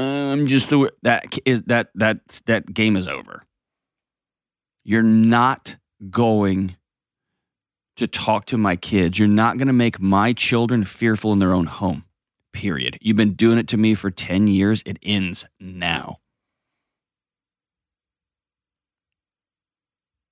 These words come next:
And my hope is your resolve will be so clear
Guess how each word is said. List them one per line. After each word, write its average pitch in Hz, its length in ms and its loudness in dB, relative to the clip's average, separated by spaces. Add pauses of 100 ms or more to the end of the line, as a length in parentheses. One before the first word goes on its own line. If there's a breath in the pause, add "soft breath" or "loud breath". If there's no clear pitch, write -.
(440)
And 104 140 0
my 92 140 2
hope 175 420 2
is 98 460 -2
your 117 280 2
resolve 110 720 -2
will 107 100 0
be 117 140 0
so 113 320 -2
clear 113 600 -4